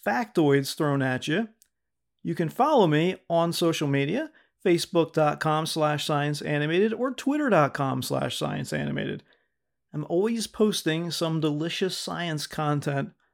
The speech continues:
on those social media channels. This next story is from phys dot org. Measurement of bacteria levels shows high <laughs> amounts of dog feces on New York City sidewalks. A pair of natural science researchers from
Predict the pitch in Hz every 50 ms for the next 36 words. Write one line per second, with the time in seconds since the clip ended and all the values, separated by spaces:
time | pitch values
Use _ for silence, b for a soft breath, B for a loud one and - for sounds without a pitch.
0 | _ _ _ _ _ _ - 147 139 139 135 135 135 127 - - 139 135 - 147
1 | 135 131 131 120 120 120 120 - 147 - 156 151 - 131 - - - _ _ _
2 | _ _ _ _ _ _ _ _ _ _ _ _ _ - 214 240 214 - 175 175
3 | 214 247 247 - - - 233 240 233 190 165 170 175 165 151 - - 170 160 156
4 | 156 151 - - 208 220 254 220 180 185 165 160 160 160 196 220 180 151 147 165
5 | 185 165 - _ _ _ _ _ _ _ _ _ _ - 151 156 170 185 220 233
6 | 285 302 285 277 - - 185 175 180 196 185 180 - - - 262 254 226 190 170
7 | 147 143 135 131 143 160 185 208 - - - - - 196 185 185 180 175 - -
8 | - 190 202 247 240 208 190 156 - 226 226 214 - 185 151 151 143 147 165 190
9 | 262 302 247 - - 143 135 131 123 117 - 135 127 135 160 175 - - b b
10 | b b b b b b b b _ - 151 147 143 147 156 190 247 285 277 269
11 | 262 - - - 160 147 147 190 208 - - 220 220 233 247 208 180 143 - 104
12 | 104 - - - - - - _ _ _ _ _ _ _ _ - - - - 269
13 | 320 277 208 160 170 175 185 220 220 - 247 220 190 - - - 190 185 202 208
14 | - - 180 208 226 240 214 - 151 143 131 - 147 156 185 208 - - 151 139
15 | 135 139 143